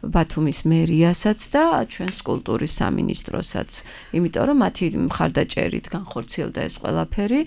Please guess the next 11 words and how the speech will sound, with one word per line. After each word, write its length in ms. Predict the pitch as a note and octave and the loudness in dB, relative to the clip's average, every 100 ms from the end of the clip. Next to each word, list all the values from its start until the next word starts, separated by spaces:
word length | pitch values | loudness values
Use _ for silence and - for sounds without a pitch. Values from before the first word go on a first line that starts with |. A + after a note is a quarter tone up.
| - - - | -4 -16 -10
მათთვისაც 580 | - G3+ - F#3 - D#3+ | -2 -2 0 -2 0 0
ეს 140 | - D#3+ | -2 -2
პირველი 500 | - E3+ E3 D#3 D3+ | 0 4 4 4 4
იყო 220 | - - | 2 2
და 200 | D#3+ - - - - - | 2 2 2 0 0 0
ალბათ 400 | - E3 F3 E3+ F3 C#3+ | 0 2 0 0 -4 -4
ცოტა, 420 | D#3+ E3+ - C3+ - - - E3+ | -4 -4 0 0 -2 -14 -18 -10
აა, 400 | - - B1+ - - - - - - - - D#3 | -2 -2 -2 -4 -4 -6 -6 -6 -6 -6 -6 -2
მაინც 340 | E3 E3+ E3+ - | 2 2 2 2
იყო 240 | F3+ - | 0 0
რაღაცა 560 | G#2 F#3+ - - - - | -4 -2 -2 -2 -2 -2